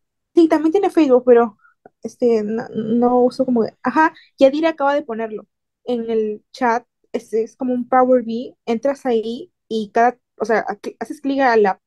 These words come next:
plaza y como que te sale en qué departamento está y te cuenta como que los, los antecedentes de esa plaza, ¿no? O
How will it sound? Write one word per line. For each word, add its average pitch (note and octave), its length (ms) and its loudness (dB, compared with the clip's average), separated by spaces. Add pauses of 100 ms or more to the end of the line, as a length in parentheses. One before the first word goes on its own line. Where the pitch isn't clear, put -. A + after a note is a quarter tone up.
plaza A3+ 420 -4
y A3+ 60 -12
como G3+ 160 -8
que F#3+ 60 -12
te G3 100 -14
sale G3+ 460 -6
en F#3+ 160 -6
qué G3 100 2
departamento G3+ 560 -2
está A3 340 -2 (560)
y G3+ 180 -4
te F#3 240 -6
cuenta A3 360 -2
como A3 180 -2
que G#3+ 120 0
los, F#3 340 -4
los F#3+ 200 -6
antecedentes F3 580 -4
de F#3 60 -10
esa F3+ 140 -8
plaza, E3+ 420 0
¿no? - 100 -10
O - 60 -18